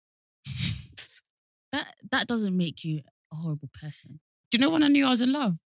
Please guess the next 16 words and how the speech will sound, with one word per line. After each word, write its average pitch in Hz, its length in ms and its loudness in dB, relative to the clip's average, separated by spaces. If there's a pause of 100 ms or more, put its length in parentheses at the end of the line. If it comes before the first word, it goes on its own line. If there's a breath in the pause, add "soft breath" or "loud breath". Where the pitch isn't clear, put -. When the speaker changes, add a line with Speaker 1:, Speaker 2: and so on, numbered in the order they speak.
Speaker 2:
When 196 140 0
I 196 40 2
could - 140 -4
share 214 200 0
my 202 120 2
food 185 220 -4
so 185 180 -4
freely. 175 480 -4 (240)
Speaker 1:
Really? 202 720 -2
Speaker 2:
Mm. 180 320 -8 (1400)
Speaker 1:
That's, 190 340 -8
that's 208 240 -10
deep. 202 240 -12 (540)
Speaker 2:
Mm, 214 340 -6 (200)
deep. 226 220 -6 (360)
Speaker 1:
But, - 260 -6